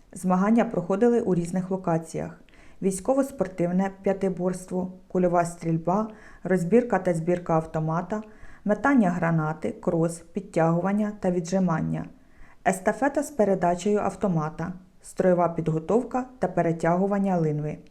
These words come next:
За перемогу в спартакіаді змагалися команди Рокитнянського ліцею номер один,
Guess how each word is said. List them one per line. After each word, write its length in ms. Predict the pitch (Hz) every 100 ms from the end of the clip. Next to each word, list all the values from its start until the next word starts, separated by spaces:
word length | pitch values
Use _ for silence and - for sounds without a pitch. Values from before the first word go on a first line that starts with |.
| _ - - - -
За 160 | 180 190
перемогу 460 | 202 202 208 226
в 80 | 220
спартакіаді 880 | - - 185 180 180 185 202 254 214
змагалися 600 | 175 175 175 220 247 226
команди 480 | - 185 185 196 180
Рокитнянського 680 | 180 175 190 180 170 - 175
ліцею 460 | 175 170 175 170
номер 320 | 165 165 165 156
один, 400 | 151 156 190